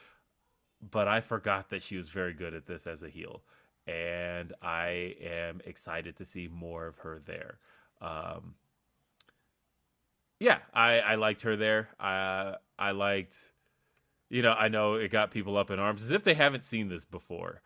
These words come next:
But the, I saw a bunch of people on Twitter, uh, harping on the "Appreciate Us" line.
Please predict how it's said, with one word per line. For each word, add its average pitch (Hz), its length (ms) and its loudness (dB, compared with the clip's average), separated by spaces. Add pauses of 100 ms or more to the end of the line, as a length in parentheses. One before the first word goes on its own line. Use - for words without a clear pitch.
(220)
But 92 420 0 (140)
the, 95 640 -4
I 107 60 2
saw 113 240 2
a 104 40 0
bunch 98 200 -6
of - 60 -20
people 95 240 -6
on 90 120 -8
Twitter, 87 380 -8 (420)
uh, 85 440 -2 (680)
harping 98 440 2
on 90 260 0
the 87 600 -6
"Appreciate 95 640 -4
Us" 92 180 -2
line. 95 320 -4